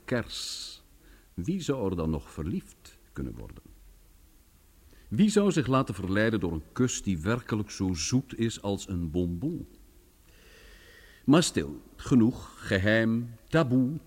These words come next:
laten we niet te veel over haar mond praten. De elleboog van Carla, door de sluier van het gevoel gezien,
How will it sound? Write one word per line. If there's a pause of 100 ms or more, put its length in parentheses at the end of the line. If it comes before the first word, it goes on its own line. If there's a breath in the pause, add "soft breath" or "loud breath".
(120)
laten
we
niet
te
veel
over
haar
mond
praten. (1160 loud breath)
De
elleboog
van
Carla, (540 soft breath)
door
de
sluier
van
het
gevoel
gezien,